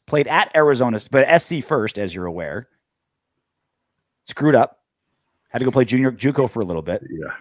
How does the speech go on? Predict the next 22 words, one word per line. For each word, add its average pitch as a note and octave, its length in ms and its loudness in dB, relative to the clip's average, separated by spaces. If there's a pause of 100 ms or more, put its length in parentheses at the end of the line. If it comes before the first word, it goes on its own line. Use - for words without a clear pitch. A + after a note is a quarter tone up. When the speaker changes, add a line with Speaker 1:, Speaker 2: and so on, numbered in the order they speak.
(500)
Speaker 1:
Came D3 160 4
back D3+ 260 2
to F#3+ 80 4
Arizona F3 460 6
State B2+ 460 4
under G3 260 6
Antonio D#3+ 380 2
Pierce, A2+ 400 0
got B2+ 200 2
drafted C3+ 520 2
by F3+ 120 6
the D3+ 120 0
Patriots. B2+ 720 0 (360)
So C4 120 6
it's, C4 260 4
it, C4+ 180 6
like, G#3 300 0
at, - 160 2 (140)
at G3+ 120 4
first C4+ 280 4
you're A3+ 80 4
like, F3 180 6